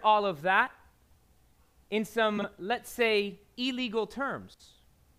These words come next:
and doing things that should not be done. Now, this person comes to Christ.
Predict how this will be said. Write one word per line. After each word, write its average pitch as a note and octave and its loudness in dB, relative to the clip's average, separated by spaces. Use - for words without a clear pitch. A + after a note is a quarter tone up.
and D#3+ -8
doing C4 -2
things E3 -8
that E3 -2
should F#3+ -8
not E3 -2
be F3 -8
done. F3+ -4
Now, B3+ 6
this B3+ 0
person F#4+ 4
comes C#4+ 2
to B3+ -6
Christ. - -2